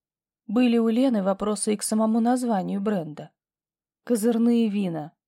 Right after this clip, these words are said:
Почему козырные? Кто это вообще придумал? В общем, идей у девушки возникло множество. Теперь осталось их детально проработать, чтобы представить свой план деду. Лена настолько заработалась, что даже не сразу заметила приход Никитишны.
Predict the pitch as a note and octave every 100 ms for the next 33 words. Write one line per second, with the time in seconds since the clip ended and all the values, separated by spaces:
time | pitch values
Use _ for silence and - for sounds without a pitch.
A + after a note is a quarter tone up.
0 | _ _ _ - - G#3 C#4 F4+ E4 E4+
1 | E4 C4+ A3+ F#3 _ _ _ _ _ _
2 | _ - - A#3+ A3+ G3 G#3+ G#3 - D4
3 | A3+ G3+ G3 D3+ - _ _ _ _ _
4 | - D#4 - D4+ B3+ G#3 G#3+ F3 D4+ D#4+
5 | A#3 C4+ C4 - A3+ A3+ G#3 A#3 A3+ G#3
6 | G3+ G3 E3+ D#3+ - - - _ _ _
7 | _ _ _ - A3+ F4 G4+ D#4 - C4+
8 | B3+ A#3+ F#3+ F#3+ F#3+ B3 C4+ A3 F#3+ E3+
9 | D#3+ E3 C4 C4 - G#3 G#3 A3 A3 -
10 | C#4 D4 C4+ - F3+ F#3 G3 A3+ F#3+ F#3
11 | E3+ D#3+ - _ _ _ _ _ _ _
12 | _ _ - C4 E4 D4 C4 - C#4+ B3+
13 | A#3+ G#3 A3 G#3+ C#4 D#4+ A#3 G3 - F#3+
14 | G3 A#3 A#3+ A#3 - A#3+ C#4+ B3+ A3 A3+
15 | B3+ B3+ B3 A3 - A3 G#3+ A#3+ - G3
16 | - - -